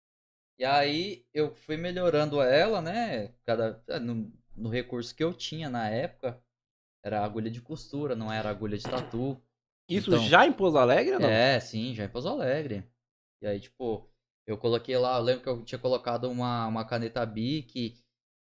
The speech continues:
Speaker 1: e aí eu via que a, a agulha ficava girando muito. Aí eu fui coloquei uma lapiseira com pontinha de ferro, aí eu vi que já batia retinho, entendeu? Eu falei, mano, acho que o caminho é esse.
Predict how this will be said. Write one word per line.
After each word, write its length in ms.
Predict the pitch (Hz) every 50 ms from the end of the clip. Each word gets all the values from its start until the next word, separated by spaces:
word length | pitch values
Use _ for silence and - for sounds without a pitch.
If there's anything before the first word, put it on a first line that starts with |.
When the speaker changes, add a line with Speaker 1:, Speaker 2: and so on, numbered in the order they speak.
| _ -
Speaker 1:
e 60 | 113
aí 140 | 117 120 131
eu 100 | 131 123
via 220 | 110 120 143 147
que 100 | - 147
a, 60 | 139 117
a 240 | 104 - 107 113
agulha 380 | 113 120 113 110 120 123 117 123
ficava 760 | 120 - - 117 120 117 127 123 123 117 110 107 101 90 - _ _
girando 520 | 110 98 104 113 120 120 117 120 123 123
muito. 600 | 117 110 113 113 120 139 151 - - _ - 101 - _ _ _ _ _
Aí 120 | - 110 113
eu 40 |
fui 140 | 113 - 139
coloquei 280 | 135 156 139 135 135 147
uma 80 | 139 135
lapiseira 640 | 139 135 135 - 135 117 113 120 123 139 147 151 131
com 160 | 123 - 123
pontinha 320 | 120 - 120 113 - 117 113
de 80 | 110 113
ferro, 600 | - - - 113 123 135 143 139 127 113 104 - - _ _
aí 120 | - 117 117
eu 40 |
vi 100 | 113 123
que 60 | 123 127
já 100 | 131 131
batia 320 | 131 127 120 - 135 127
retinho, 680 | 127 131 131 127 - - - 127 135 147 151 143 127
entendeu? 460 | 110 - 107 101 104 117 139 139 120 - _ _ _ _ _ _ _ _ -
Eu 80 | 104
falei, 180 | - - 123 120
mano, 220 | 127 127 113 107
acho 100 | 104 -
que 80 | - 117
o 40 | -
caminho 320 | - 123 117 117 117 160
é 60 | 208 220 196 170
esse. 280 | 151 131 120 - -